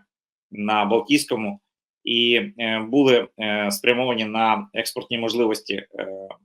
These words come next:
Росії. Це раз. А по-друге, я не виключаю, що можуть бути зараз,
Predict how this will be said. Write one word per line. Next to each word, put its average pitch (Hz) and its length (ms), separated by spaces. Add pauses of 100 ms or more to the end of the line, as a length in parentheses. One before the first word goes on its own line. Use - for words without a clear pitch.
(280)
Росії. 101 600
Це 120 140
раз. 95 220
А 113 40
по-друге, 120 500 (500)
я 110 300
не 131 80
виключаю, 127 480
що 123 200
можуть 120 260
бути 117 240
зараз, 117 420